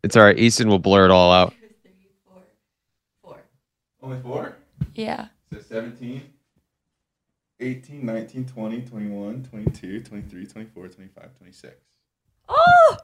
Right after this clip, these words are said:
Speaker 3: I said twenty-five.
Speaker 1: All right, we're
Speaker 2: Four,
Speaker 1: gonna,
Speaker 2: four on my
Speaker 1: yeah,
Speaker 2: back.
Speaker 1: we're, we're gonna give you a correct answer for that one. Holy sh! You said twenty-five and it's twenty-six?
Speaker 3: That's amazing.
Speaker 1: Damn, bro.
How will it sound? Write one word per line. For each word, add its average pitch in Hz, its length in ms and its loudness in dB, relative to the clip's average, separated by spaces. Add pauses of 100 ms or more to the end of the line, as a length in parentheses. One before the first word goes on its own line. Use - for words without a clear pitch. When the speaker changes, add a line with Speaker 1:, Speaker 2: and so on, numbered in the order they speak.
(240)
Speaker 3:
I 311 40 0
said 403 220 2
twenty-five. 427 420 2
Speaker 1:
All - 80 8
right, - 240 4
we're 175 80 0
Speaker 2:
Four, - 80 4
Speaker 1:
gonna, 170 120 2
Speaker 2:
four 190 160 -6
on 254 80 -6
my 139 40 2
Speaker 1:
yeah, 131 160 6
Speaker 2:
back. 147 300 0 (640)
Speaker 1:
we're, 127 60 -14 (100)
we're 175 60 4
gonna 175 140 2
give 151 200 2
you 151 100 4
a 127 80 2
correct 131 340 -2
answer 110 280 -4
for 98 80 -2
that 95 160 8
one. 90 260 4
Holy 110 300 6
sh! - 80 -10 (200)
You 110 140 -4
said 110 220 -2
twenty-five 113 640 2
and 104 100 -2
it's 92 120 -8
twenty-six? 117 680 2
Speaker 3:
That's 330 120 2
amazing. 208 600 4 (600)
Speaker 1:
Damn, 143 540 4
bro. 147 460 2